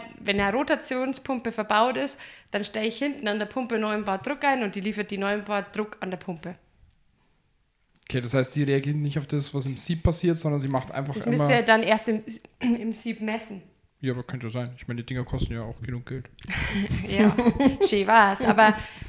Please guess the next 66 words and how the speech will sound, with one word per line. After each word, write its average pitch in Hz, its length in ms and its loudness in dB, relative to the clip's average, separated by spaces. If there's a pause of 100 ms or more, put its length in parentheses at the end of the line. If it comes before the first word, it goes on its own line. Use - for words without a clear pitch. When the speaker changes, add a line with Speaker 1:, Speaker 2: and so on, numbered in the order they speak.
Speaker 1:
ähm, 202 360 2
der 196 100 2
Druckmesser 226 500 2
sitzt 233 300 -4
ja 202 80 2
nicht 202 160 -2
im 185 100 -4
Sieb. - 300 -6 (640)
Der 202 80 -4
sitzt 202 220 -8
ja 214 80 4
nur 202 320 4
auf 196 100 0
der 180 140 -4
Speaker 2:
Ja, 214 140 2
aber 226 80 -2
Speaker 1:
Blühgruppe 220 240 2
Speaker 2:
warum 202 120 4
Speaker 1:
oder 196 80 4
bei - 100 6
Speaker 2:
denn 123 120 2
Speaker 1:
der 120 160 -6
Speaker 2:
nicht? 185 100 -10 (1300)
Speaker 1:
Dreh- 170 40 -10
Speaker 2:
Ich 135 80 -6
meine, 131 580 -6
das 170 200 0
Speaker 1:
Äh, 214 40 4
Speaker 2:
sind 220 80 2
Speaker 1:
kannst - 160 10
Speaker 2:
halt 440 100 8
Speaker 1:
du 403 40 8
mal 339 80 10
Speaker 2:
also 233 100 6
Speaker 1:
entwickeln. 233 460 0
Speaker 2:
Ja, 185 160 4 (140)
aber 180 160 6
das 170 100 -2
sind 196 100 0
ja 165 80 2
alles 185 140 0
so 170 80 -2
Sachen, 262 280 2
weißt 180 140 2
Speaker 1:
Ja, 247 80 4
Speaker 2:
du, 262 60 6
Speaker 1:
weil 254 80 8
Speaker 2:
wenn 254 60 4
Speaker 1:
du 277 60 4
Speaker 2:
du - 120 2
Speaker 1:
das, - 160 -6
das, 226 160 -2
glaub 226 160 2
ich, 226 80 4
ist 214 120 -2
mega 233 520 2
sensibel, 220 580 -6
wenn 208 140 0
du 202 60 0
Speaker 2:
Aber 170 100 2
Speaker 1:
ständig 208 280 0
aus- 226 260 2
und 202 60 0
Speaker 2:
okay, 196 180 4
Speaker 1:
einbaust. 208 320 2
Speaker 2:
andersrum, 185 480 0